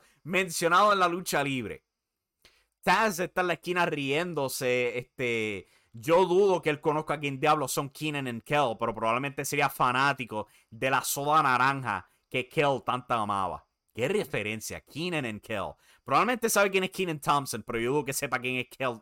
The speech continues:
eh, Mitchell. <laughs> Qué referencia de los noventa ahí. Eh,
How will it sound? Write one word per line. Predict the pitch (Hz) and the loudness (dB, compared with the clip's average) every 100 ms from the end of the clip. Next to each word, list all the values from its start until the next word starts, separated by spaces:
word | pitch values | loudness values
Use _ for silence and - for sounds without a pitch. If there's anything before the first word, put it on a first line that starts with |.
| - | -8
eh, | 117 | -6
Mitchell. | 117 110 87 80 _ _ _ _ _ _ | -6 -8 -10 -16 _ _ _ _ _ _
<laughs> | |
Qué | - - - 175 - _ - _ - - | -14 -8 -8 -8 -12 _ -20 _ -10 -4
referencia | 165 - 123 131 - 147 | -2 0 -4 -2 -2 -2
de | 127 | -4
los | 135 | -4
noventa | 127 101 104 110 90 | -4 -2 -4 -6 -8
ahí. | 82 82 _ _ _ _ _ _ _ _ _ _ _ _ - _ _ - | -8 -12 _ _ _ _ _ _ _ _ _ _ _ _ -20 _ _ -2
Eh, | 143 143 143 143 139 - | 2 4 2 0 -2 -10